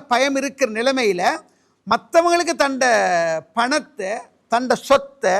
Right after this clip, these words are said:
தண்ட செல்வத்தை அல்லாட அருளை மட்டும் நாடி ஒருத்தர்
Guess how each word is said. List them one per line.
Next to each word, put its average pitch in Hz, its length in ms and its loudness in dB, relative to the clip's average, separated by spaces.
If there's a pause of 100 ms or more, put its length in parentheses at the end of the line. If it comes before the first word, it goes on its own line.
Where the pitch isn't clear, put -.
(100)
தண்ட 240 260 0
செல்வத்தை 254 580 -4 (500)
அல்லாட 311 460 4
அருளை 285 520 2
மட்டும் 311 600 -4
நாடி 269 640 2
ஒருத்தர் 269 300 2